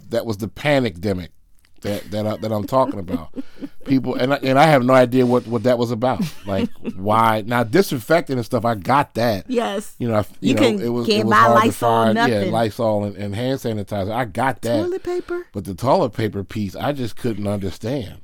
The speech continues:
Speaker 1: I, I just didn't understand why that was a big deal. Like,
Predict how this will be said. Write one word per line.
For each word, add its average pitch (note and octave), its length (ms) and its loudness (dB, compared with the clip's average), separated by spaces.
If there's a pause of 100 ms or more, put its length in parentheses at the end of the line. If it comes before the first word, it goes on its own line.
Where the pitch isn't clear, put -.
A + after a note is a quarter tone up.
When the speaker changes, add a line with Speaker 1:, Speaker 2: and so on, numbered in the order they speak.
Speaker 1:
I, G2 260 -10
I G#2 40 -4
just F#2+ 320 -10
didn't A2+ 220 -6
understand G#2+ 640 -6
why G#2 400 -4
that G#2+ 180 -4
was G2 360 -6 (800)
a F#2+ 80 -2
big F#2+ 400 -2
deal. G#2 480 -4 (100)
Like, F#2 260 -10